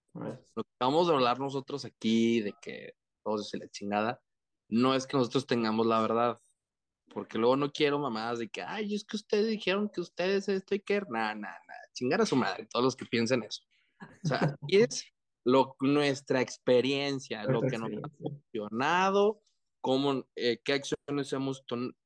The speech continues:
Speaker 2: qué acciones hemos tomado y que nos ha funcionado, qué nos ha pasado, o sea, a nosotros que lo compartimos. Si
Speaker 1: Ujú.
Speaker 2: ustedes lo quieren tomar por bien, adelante,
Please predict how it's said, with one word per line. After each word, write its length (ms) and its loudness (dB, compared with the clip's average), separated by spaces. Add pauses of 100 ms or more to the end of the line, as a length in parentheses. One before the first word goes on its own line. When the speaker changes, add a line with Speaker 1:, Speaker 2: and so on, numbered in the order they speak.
Speaker 2:
qué 200 2
acciones 360 -2
hemos 260 -4
tomado 280 -2
y 60 -2
que 100 -8
nos 140 -6
ha 60 -6
funcionado, 640 -2
qué 120 -2
nos 240 -2
ha 80 -2
pasado, 800 0 (360)
o 120 -6
sea, 200 -8
a 180 0
nosotros 800 0
que 160 -4
lo 180 -6
compartimos. 1300 -2 (440)
Si 160 -6
Speaker 1:
Ujú. 0 -
Speaker 2:
ustedes 280 2
lo 140 2
quieren 300 2
tomar 540 -2 (340)
por 240 -2
bien, 440 0
adelante, 920 -4